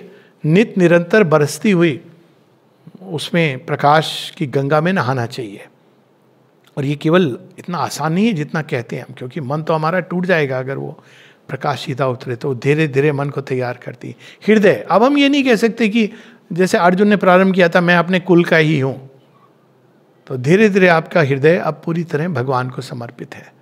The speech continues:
Now you belong to God fully, completely। आप सबके साथ हो, लेकिन आप बिलोंग करते हो भगवान को, और आपके सारे संबंध रीओरिएंट होते हैं,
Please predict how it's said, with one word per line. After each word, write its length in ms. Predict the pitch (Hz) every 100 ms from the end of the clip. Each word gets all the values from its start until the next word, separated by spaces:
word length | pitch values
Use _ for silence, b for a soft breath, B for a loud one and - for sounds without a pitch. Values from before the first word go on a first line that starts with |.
| b b b b
Now 260 | 165 196 202
you 100 | 156
belong 340 | 147 143 143
to 60 | 143 127
God 180 | 127 - - _ _ _ -
fully, 300 | 170 165 196 208 -
completely। 460 | 135 139 127 - - _ b b b b b b -
आप 140 | 151
सबके 400 | - 214 214 302
साथ 360 | 240 156 139 127
हो, 220 | - _ _ _ _ _ _ -
लेकिन 220 | 156 175 170
आप 360 | 190 - - _ 151
बिलोंग 260 | 143 170 175
करते 300 | 147 - 156
हो 60 |
भगवान 380 | 113 117 120 113
को, 240 | - - - _ b b b 160
और 80 |
आपके 260 | 147 147 190
सारे 300 | - 151 180
संबंध 440 | 175 147 151 190
रीओरिएंट 580 | 175 208 196 185 143 127
होते 240 | 120 - -
हैं, 200 | -